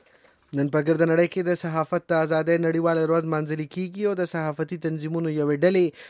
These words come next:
په امریکا کې خبریالانو ته راپېښو ستونزو په اړه خپل غږ پورته کړی. د صحافتي تنظیمونو لخوا په دې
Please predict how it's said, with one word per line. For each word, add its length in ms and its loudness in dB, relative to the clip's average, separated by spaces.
په 140 6
امریکا 320 2
کې 180 -6
خبریالانو 680 0
ته 100 0
راپېښو 420 -4
ستونزو 380 -6
په 100 -4
اړه 220 -2
خپل 240 -8
غږ 240 -2
پورته 260 -4
کړی. 240 -4
د 140 -4
صحافتي 520 -4
تنظیمونو 480 -6
لخوا 260 -2
په 180 2
دې 140 2